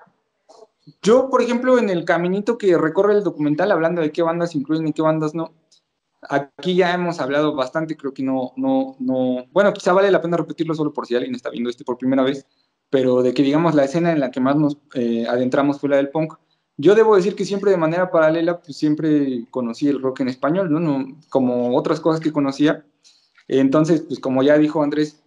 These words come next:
fuimos a Vives Latinos desde muy al principio, ¿no? Desde que el Vive Latino costaba ciento ochenta pesos, ¿no? ¿Qué fue, dos mil cinco?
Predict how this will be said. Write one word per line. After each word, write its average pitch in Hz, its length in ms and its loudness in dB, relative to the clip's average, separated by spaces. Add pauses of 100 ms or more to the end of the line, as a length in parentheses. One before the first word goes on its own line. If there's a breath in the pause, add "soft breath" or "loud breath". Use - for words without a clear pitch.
(160)
fuimos 185 380 -2
a 120 40 -2
Vives 139 260 0
Latinos 131 400 -2
desde 104 580 -10
muy 110 360 0
al - 100 -4
principio, 143 480 -4
¿no? 135 140 2
Desde 123 240 2
que 135 100 -2
el 113 60 0
Vive 143 160 6
Latino 143 300 4
costaba 139 280 2
ciento 135 280 -4
ochenta 127 360 -8
pesos, - 360 -20
¿no? - 180 -20
¿Qué 185 100 2
fue, 190 200 6
dos 160 180 2
mil 175 140 0
cinco? 180 420 -4